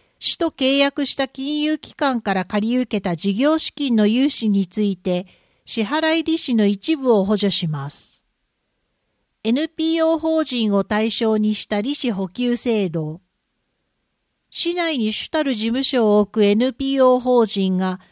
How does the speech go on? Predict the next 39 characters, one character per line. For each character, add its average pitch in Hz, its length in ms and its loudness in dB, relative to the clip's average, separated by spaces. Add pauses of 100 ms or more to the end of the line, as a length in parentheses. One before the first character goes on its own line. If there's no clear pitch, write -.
(220)
市 - 160 -10
と 339 140 -2
契 269 260 -2
約 285 280 -2
し - 80 -6
た 262 140 -4
金 277 300 -6
融 294 160 -2
機 - 160 -20
関 269 240 -2
か 202 120 -2
ら 190 120 -2
借 202 240 -2
り 233 80 2
受 214 220 -2
け - 40 -20
た 170 240 -6 (340)
特 - 260 -4
定 302 280 -2
非 247 180 -6
営 302 180 0
利 302 120 -4
活 330 320 -4
動 247 180 4
に 214 140 0
か 202 160 -4
か 240 140 -2
る 202 120 2
事 190 180 -2
業 285 220 2
資 - 160 -4
金 269 220 -2
の 214 100 4
融 247 220 2
資 233 180 -4
に 202 140 0
つ 220 160 -4
い 202 140 0
て、 180 320 -4